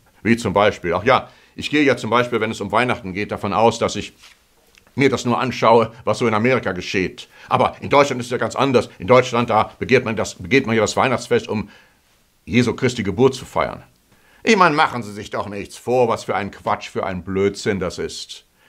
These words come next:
Wer heute Weihnachten feiert, die meisten, die kümmern sich einen <clears throat> Kehricht darum, ob angeblich Christus da jetzt geboren worden ist oder nicht. Die haben eine schöne Zeit, sagen wir mal in Anführungszeichen.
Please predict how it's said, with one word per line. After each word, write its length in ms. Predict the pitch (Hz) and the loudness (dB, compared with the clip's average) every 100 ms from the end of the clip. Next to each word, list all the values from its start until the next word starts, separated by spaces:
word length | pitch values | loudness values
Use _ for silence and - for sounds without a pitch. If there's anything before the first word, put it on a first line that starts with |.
| _ _ | _ _
Wer 280 | 117 156 160 | 4 6 6
heute 580 | 147 165 156 139 120 - _ | 6 4 4 2 0 -4 _
Weihnachten 560 | 127 147 151 123 - 117 | 0 2 2 0 -2 -6
feiert, 380 | 120 131 131 | 2 2 2
die 60 | 117 | 0
meisten, 580 | 120 143 139 123 117 - _ _ _ _ _ _ | 2 2 0 -6 -8 -10 _ _ _ _ _ _
die 60 | 120 | 0
kümmern 260 | 185 165 | 4 4
sich 200 | 131 123 | 2 0
einen 600 | 131 127 120 120 - - _ _ _ | 2 2 0 -4 -6 -6 _ _ _
<clears throat> 200 | _ - | _ 4
Kehricht 540 | 185 185 131 - 113 | 6 6 4 -4 -2
darum, 280 | 120 120 - - _ _ _ _ _ _ _ _ _ _ | 2 2 0 -10 _ _ _ _ _ _ _ _ _ _
ob 260 | 123 123 - | -2 0 0
angeblich 580 | 151 147 123 113 107 - | 0 2 0 0 -4 -4
Christus 360 | 127 120 107 | -2 -2 -4
da 100 | 113 | 0
jetzt 180 | 104 101 | 0 -2
geboren 380 | 92 123 139 113 | 2 6 6 6
worden 160 | 107 104 | 2 2
ist 120 | 110 | 0
oder 100 | 107 | 0
nicht. 260 | 127 82 | 0 0
Die 80 | 95 | 2
haben 360 | 113 127 117 - _ _ | 4 4 0 -8 _ _
eine 160 | - 107 | -8 -6
schöne 340 | - 127 120 | 2 4 4
Zeit, 400 | 120 - 131 127 | 0 2 2 2
sagen 160 | 113 101 | -2 -4
wir 60 | 98 | -4
mal 80 | |
in 100 | 98 | -4
Anführungszeichen. 880 | 101 101 95 90 - 98 73 - - | -6 -8 -10 -10 -12 -10 -10 -12 -20